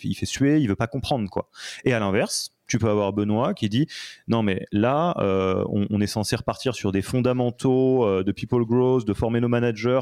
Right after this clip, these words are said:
parce qu'en fait, euh, c'est, c'est, c'est la merde. » Euh, et, euh, Louise, elle comprend pas parce qu'elle est obnubilée par le nouvel objet brillant qu'est le carrière pass. Voilà. Évidemment, si on se parle pas, ça s'arrête là et ça crée des frictions, euh, et, euh, en fait, euh, qui a raison, qui a tort, la réalité, elle est très bateau,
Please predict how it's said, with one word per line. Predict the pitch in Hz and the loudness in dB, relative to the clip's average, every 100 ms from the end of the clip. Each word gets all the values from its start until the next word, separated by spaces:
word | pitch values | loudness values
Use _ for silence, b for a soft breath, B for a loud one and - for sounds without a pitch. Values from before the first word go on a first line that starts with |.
| - | -2
parce | 90 | -6
qu'en | - 101 | -4 -4
fait, | - 123 127 - | 0 0 0 0
euh, | 95 92 92 | 0 0 0
c'est, | 90 - | -2 -2
c'est, | 104 - | -2 -4
c'est | - 101 | -2 -2
la | 95 | 0
merde. » | 127 170 117 - B B - | 0 0 -2 -4 B B -2
Euh, | 95 - | -2 2
et, | 139 151 147 | 4 4 4
euh, | 98 | 4
Louise, | 95 117 165 139 | 2 2 2 0
elle | 98 | -2
comprend | 104 - | -4 -6
pas | 98 147 | -2 -2
parce | 127 - | -2 -2
qu'elle | 101 | 0
est | 98 | 2
obnubilée | 101 110 107 113 | 2 2 2 2
par | 139 104 | 2 0
le | 104 | 0
nouvel | 123 127 | 2 2
objet | 117 110 | 2 2
brillant | 107 107 120 | 2 0 0
qu'est | 151 | -2
le | 123 | -2
carrière | 120 110 | 0 -2
pass. | - - - - | -4 -6 -8 -4
Voilà. | 92 - B B 196 196 B _ | -6 -6 B B -10 -12 B _
Évidemment, | 170 175 196 247 | 0 4 4 2
si | - | 0
on | 151 | -2
se | - | -2
parle | 139 135 | -2 0
pas, | 156 196 262 - _ - - | 2 2 -2 -8 _ -14 -2
ça | 147 | 0
s'arrête | 127 131 123 | 2 2 2
là | 131 143 185 | 2 2 4
et | |
ça | 151 120 | 2 -2
crée | - | 0
des | 110 | 0
frictions, | - 107 - 123 143 175 175 | 0 -4 0 0 2 2 4
euh, | 113 104 | 4 2
et, | 127 139 165 | 2 4 4
euh, | 110 101 98 | 4 2 2
en | 101 | 0
fait, | 123 165 107 | -2 0 0
euh, | |
qui | 98 - | 0 2
a | 135 | 2
raison, | 117 113 139 | 2 0 -2
qui | - | 0
a | 104 | -2
tort, | - 143 175 - - | 2 0 0 -4 -2
la | 110 | 0
réalité, | 104 110 113 - 147 | 2 0 -2 0 0
elle | 127 98 | 2 0
est | 98 | -2
très | - - 110 | -4 -2 -2
bateau, | 110 98 101 151 208 | -2 -4 0 0 0